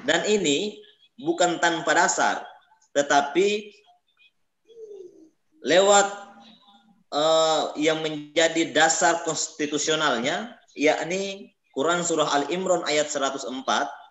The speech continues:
yang berbunyi begini, "Wal takum minkum ummatu yad'una ilal khairi wa ya'muruna bil ma'rufi wa yanhauna 'anil munkar wa ulaika humul muflihun."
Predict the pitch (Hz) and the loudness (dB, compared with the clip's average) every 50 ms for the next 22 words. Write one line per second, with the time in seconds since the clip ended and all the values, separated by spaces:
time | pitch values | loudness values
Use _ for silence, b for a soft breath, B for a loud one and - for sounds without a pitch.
0 | _ _ _ _ _ _ _ - - 123 139 139 143 135 143 143 139 151 170 180 | _ _ _ _ _ _ _ -10 -6 -4 -2 -2 0 0 0 0 0 0 0 0
1 | 175 170 156 156 151 156 165 147 120 95 - - - _ _ _ _ _ _ _ | 0 0 0 0 0 0 0 0 -2 -4 -10 -12 -20 _ _ _ _ _ _ _
2 | _ _ _ _ _ _ _ _ _ _ _ _ - 135 151 156 156 151 - 156 | _ _ _ _ _ _ _ _ _ _ _ _ 0 2 2 2 2 2 0 0
3 | 156 151 - 196 190 190 185 175 170 170 165 156 - 180 202 202 202 202 196 - | 0 0 2 0 0 0 0 -2 -2 -4 -4 -4 -2 -2 0 0 -2 -4 -6 -8
4 | - - 160 160 156 160 175 185 190 185 - 190 170 165 160 156 156 - 190 196 | -8 -8 -6 -6 -2 2 4 4 4 4 2 2 2 2 2 2 0 -2 -2 -2
5 | 202 196 190 175 170 165 156 156 - - 151 147 139 143 143 170 196 208 220 240 | 0 0 0 2 2 2 2 0 -2 -2 0 0 2 2 2 2 2 2 0 -2
6 | 294 - - _ _ _ _ _ _ _ _ _ _ _ _ _ 107 131 147 151 | -6 -12 -18 _ _ _ _ _ _ _ _ _ _ _ _ _ 0 2 4 4
7 | 160 151 - 160 156 151 170 180 196 196 190 180 175 165 165 160 160 160 156 156 | 4 2 0 -4 -4 -2 0 0 0 2 0 0 0 0 0 0 0 -2 -2 -2
8 | - - 165 185 196 196 - 220 208 196 180 165 160 156 151 143 - 156 143 190 | -2 0 0 0 0 0 0 2 2 4 4 4 2 2 0 -2 -2 -2 0 0
9 | 185 170 156 151 151 147 147 147 156 160 156 147 131 117 98 - - - - - | 0 -2 -2 -2 -2 -2 -2 -2 -4 -4 -6 -4 -4 -4 -4 -4 -4 -8 -14 -20
10 | _ _ _ _ - 131 139 139 147 156 165 160 160 151 147 - - 151 139 139 | _ _ _ _ -4 -2 0 2 2 4 4 4 4 2 2 0 -2 -2 -2 -2
11 | 139 135 143 143 139 135 139 139 127 - 123 117 113 113 117 107 95 | -2 -2 0 0 -2 -2 -4 -6 -8 -6 -6 -8 -6 -6 -6 -8 -8